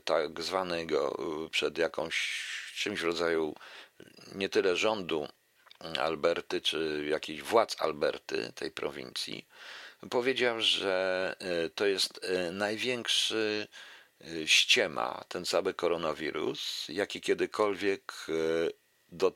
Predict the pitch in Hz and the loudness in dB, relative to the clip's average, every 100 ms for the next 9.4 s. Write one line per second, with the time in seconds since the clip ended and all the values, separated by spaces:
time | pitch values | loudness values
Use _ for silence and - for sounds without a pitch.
0 | - 87 87 - 85 - - 92 76 - | 0 -2 -2 0 -2 0 0 2 0 0
1 | 85 76 78 78 76 78 78 - 92 - | -6 -4 -4 -4 -6 -4 -2 0 0 2
2 | 73 71 - 76 - 95 85 78 - 69 | 0 0 -8 -14 -4 -2 -2 -4 -4 -2
3 | 82 92 85 - - - - - - 76 | 0 -2 -4 -2 -4 -6 -14 -14 -4 -2
4 | - - 65 - - _ _ _ - - | -2 -4 -6 -10 -12 _ _ _ -20 -16
5 | - - - - 87 - 104 104 101 104 | -12 -12 -14 -8 0 4 4 4 4 4
6 | 98 - - 95 95 92 90 78 _ - | 2 -4 -2 0 2 0 -4 -12 _ -2
7 | 104 113 113 107 98 98 - 101 104 107 | 0 2 2 2 2 0 0 -2 0 0
8 | 92 - 104 87 110 104 92 85 90 87 | 0 -2 -4 -2 -2 0 -2 -2 -2 -4
9 | 85 85 - | -2 0 0